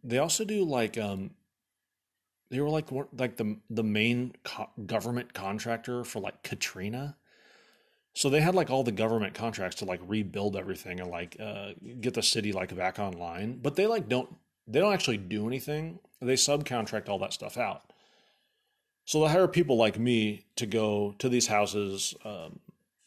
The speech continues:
secure 'em, make sure that the windows aren't smashed out, board 'em up if they are, mow the grass, m-, make sure that there isn't graffiti, make sure there's not people squatting,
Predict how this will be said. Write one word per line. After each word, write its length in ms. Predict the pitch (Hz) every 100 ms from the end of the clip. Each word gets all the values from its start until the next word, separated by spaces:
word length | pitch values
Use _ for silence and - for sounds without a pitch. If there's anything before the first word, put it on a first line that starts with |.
| _ _ _ _ _ _ _
secure 460 | - 143 - 160 147
'em, 160 | 127
make 160 | 120 117
sure 220 | - 127
that 180 | 107 98
the 80 | 101
windows 340 | 95 104 101
aren't 140 | 104 -
smashed 320 | 95 95 -
out, 320 | 92 95 85
board 180 | 107 101
'em 100 | 98
up 160 | 95
if 120 | 101 -
they 120 | 95
are, 360 | 90 87 87 -
mow 280 | 110 120
the 80 | 110
grass, 500 | 98 90 90 90 -
m-, 500 | - 120 - - 135
make 160 | 123 127
sure 300 | - 117 107
that 440 | 98 98 95 104
there 160 | 104 101
isn't 360 | 92 92 98
graffiti, 500 | 107 104 127 123 110
make 160 | 104 98
sure 120 | -
there's 180 | 98 -
not 180 | 107 95
people 220 | 101 -
squatting, 640 | - - 101 98 101 101